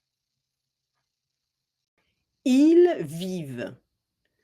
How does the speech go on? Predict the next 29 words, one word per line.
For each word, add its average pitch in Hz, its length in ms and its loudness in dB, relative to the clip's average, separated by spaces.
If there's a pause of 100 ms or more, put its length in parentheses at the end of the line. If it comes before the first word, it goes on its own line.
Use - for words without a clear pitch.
(520)
Vous 160 100 -8
ne 151 180 -8
savez 151 220 -4
pas 247 280 -6
si 233 280 -8
c'est - 380 -4 (260)
il 233 460 0
au 175 100 -6
singulier 160 960 -6
ou 175 280 -10
il 285 220 4
au 247 100 -4
pluriel. 156 720 -8 (440)
Mais 185 140 -6 (120)
comme 330 240 2
je 208 120 -2
dis 185 440 -8 (180)
ils 226 520 -2
vivent, 170 720 -2
ça 160 160 -12
veut 156 140 -8
dire 214 320 -8
que 170 100 -6
c'est 220 360 -8
le 190 280 -4
pluriel. 170 680 -6
Sinon, 160 440 -2
ce 214 160 -6
serait 170 500 -6